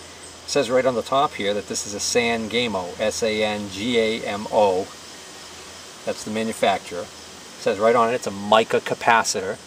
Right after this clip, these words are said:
so they even told you what this is. So the other thing you need to know is you need to know what the working voltage is, which would have been here but is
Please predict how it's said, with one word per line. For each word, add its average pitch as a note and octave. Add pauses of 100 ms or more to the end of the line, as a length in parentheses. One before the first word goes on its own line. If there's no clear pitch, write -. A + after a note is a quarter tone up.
so -
they G#2
even A#2
told F3
you F#2+
what F2+
this -
is. F2+ (1000)
So A2
the A2+
other E3+
thing D#3
you C#3
need C#3
to A2
know G2+
is F#2
you G2+
need A#2
to A2
know G2+ (140)
what G2+
the -
working B2
voltage A#2+
is, F#2+ (840)
which - (140)
would C#3+
have A2
been A2
here G#2
but F2+
is F#2